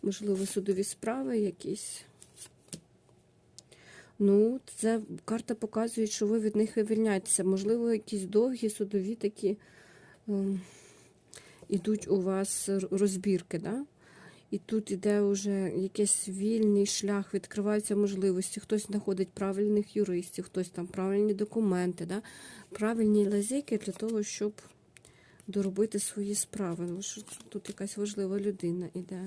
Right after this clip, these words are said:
яка допоможе. Мужчина якийсь, який в цьому допоможе. Мужчина состоятельний, серйозний, можливо, такий от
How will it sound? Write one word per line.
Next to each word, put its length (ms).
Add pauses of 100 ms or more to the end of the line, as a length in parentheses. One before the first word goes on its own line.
(540)
яка 220
допоможе. 680
Мужчина 480
якийсь, 360
який 220
в 80
цьому 280
допоможе. 760 (1900)
Мужчина 440
состоятельний, 1000
серйозний, 920
можливо, 540
такий 320
от 240